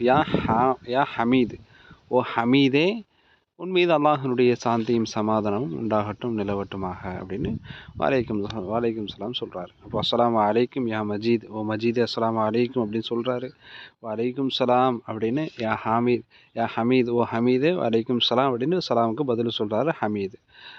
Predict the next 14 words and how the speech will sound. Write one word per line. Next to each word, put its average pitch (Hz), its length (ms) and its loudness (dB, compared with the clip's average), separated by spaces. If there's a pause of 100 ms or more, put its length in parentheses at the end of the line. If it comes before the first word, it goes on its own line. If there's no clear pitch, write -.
(160)
அப்போ 127 200 -12
இந்த 135 160 2
ரெண்டு 135 280 4
கேரக்டர் 131 500 0
மஜீது, 143 480 0 (360)
ஹமீது. 104 480 -10 (1000)
ம், 110 300 -20 (240)
இப்போ 139 280 -6 (880)
அதுல 160 240 2
ஒருத்தர் 127 280 2
கேக்குறாரு, 117 520 4 (340)
"மின்", 151 240 6 (340)
மின்னா 139 460 2 (180)
இருந்து, 135 420 2